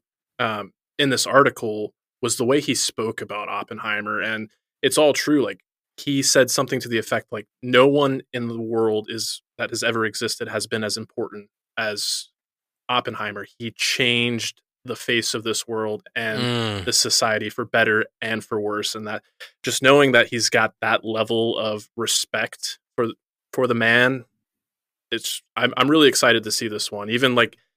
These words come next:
Speaker 1: Dunkirk, which, you know, I, I called out Tenet as being the one with mixed reception, but I do recall Dunkirk was not for everybody. But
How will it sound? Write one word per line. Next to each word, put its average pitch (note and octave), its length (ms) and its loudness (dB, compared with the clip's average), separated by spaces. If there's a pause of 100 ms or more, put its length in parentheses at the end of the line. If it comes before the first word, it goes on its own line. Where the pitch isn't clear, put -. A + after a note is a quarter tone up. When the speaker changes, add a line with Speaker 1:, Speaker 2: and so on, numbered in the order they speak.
(420)
Speaker 1:
Dunkirk, B2+ 680 4
which, - 280 -2
you A#2+ 60 -4
know, A#2 100 0
I, A2 220 0
I A#2 60 0
called B2 280 2
out A2+ 140 0
Tenet A#2+ 240 0
as G#2 100 -2
being A2+ 240 -4
the A2 60 -4
one A2 160 -2
with G#2+ 100 -4
mixed A2 240 -4
reception, A2+ 440 -4
but A#2 100 4
I A2+ 60 4
do A#2+ 160 0
recall A#2 360 2
Dunkirk A2 560 -2
was A2+ 220 -4
not A2+ 220 -2
for A2 240 -6
everybody. G#2+ 520 -6
But - 220 -4